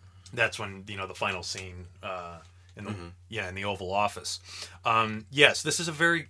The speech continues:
Speaker 1: uh, difficult movie to, to break down, much like, I guess, I think we compared it to the original, uh, Mission Impossible,
Speaker 2: Mm-hmm.
Speaker 1: <laughs> you know, like, trying to talk about plot. But, um, no, it's,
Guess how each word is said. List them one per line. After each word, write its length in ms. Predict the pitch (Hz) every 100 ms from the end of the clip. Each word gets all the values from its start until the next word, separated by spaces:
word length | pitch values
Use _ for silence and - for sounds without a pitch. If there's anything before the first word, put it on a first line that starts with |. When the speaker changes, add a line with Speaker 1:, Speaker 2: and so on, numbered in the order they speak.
| 151
Speaker 1:
uh, 220 | 135 127
difficult 360 | 143 143 143
movie 240 | 135 123 117
to, 220 | 117 107
to 160 | 98 107
break 340 | 117 117 107
down, 240 | 117 110
much 180 | 110 110
like, 240 | 117 101 -
I 100 | -
guess, 220 | 104 113 -
I 120 | 113
think 160 | 143
we 80 | 123
compared 320 | 110 101 113
it 40 | 107
to 40 |
the 100 | 107
original, 440 | 101 104 104 101 92
uh, 120 | 92
Mission 200 | 98 104
Impossible, 500 | 98 110 110 101 87 104 - -
Speaker 2:
Mm-hmm. 160 | - 208
Speaker 1:
<laughs> 0 |
you 60 | 175
know, 120 | 202
like, 180 | 156 -
trying 160 | 135
to 80 | 123
talk 220 | 127 120
about 240 | 117 107 107
plot. 300 | 120 107 92 - - - - -
But, 320 | 110 160 -
um, 420 | 123 113 110 110 107 - - - - - - - -
no, 320 | 147 156 202 233
it's, 440 | 175 - - -